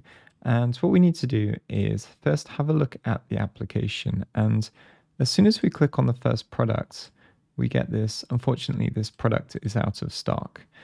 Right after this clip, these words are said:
And probably what we want to do when we're approaching this application is just have a look through, check all of the functionality, see what's available to us, and then come back to Burp Suite and inspect it a little bit more closely. So if I come over to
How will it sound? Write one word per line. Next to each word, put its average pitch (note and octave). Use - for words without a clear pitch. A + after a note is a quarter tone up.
And C3+
probably G3+
what D3
we B2+
want A#2+
to -
do A2
when A#2
we're A2
approaching D3+
this G#2+
application -
is -
just -
have D3+
a D3
look C3
through, G#2+
check -
all D#3
of C3
the B2+
functionality, A2
see -
what's B2+
available G#2+
to G#2+
us, -
and G#2+
then G#2
come G#2+
back G2+
to -
Burp G2+
Suite -
and G2
inspect -
it G2+
a G#2+
little G2+
bit G2
more G2
closely. A#2+
So -
if A#2+
I F#3+
come F#3+
over B2+
to -